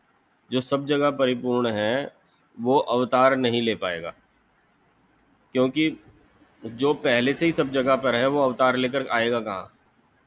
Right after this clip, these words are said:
जन्म देना, मरण देना, जीवन चक्रों को चलाना, कर्मों का फल देना, ये सब जीवों के कार्य होते हैं,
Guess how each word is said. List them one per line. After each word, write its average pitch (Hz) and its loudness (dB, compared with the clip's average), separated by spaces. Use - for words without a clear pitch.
जन्म 139 0
देना, 143 0
मरण 127 0
देना, 123 0
जीवन 120 -4
चक्रों 113 -8
को 120 -4
चलाना, 107 -2
कर्मों 110 -6
का 113 -4
फल 107 -6
देना, 107 -4
ये 123 -2
सब 135 -8
जीवों 117 -2
के 127 -6
कार्य 101 -6
होते 87 -12
हैं, 85 -12